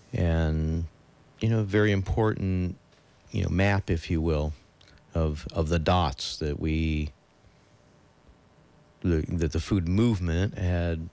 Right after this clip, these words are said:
you know, put on the map, organizing locally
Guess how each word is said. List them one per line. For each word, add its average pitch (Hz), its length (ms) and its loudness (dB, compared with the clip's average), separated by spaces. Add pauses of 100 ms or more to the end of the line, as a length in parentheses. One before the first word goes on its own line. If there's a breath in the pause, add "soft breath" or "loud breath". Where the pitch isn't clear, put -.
you 85 80 -2
know, 76 100 0
put - 380 0
on 87 260 0
the 90 100 2
map, 92 420 0 (1120 loud breath)
organizing 82 880 0
locally 85 720 0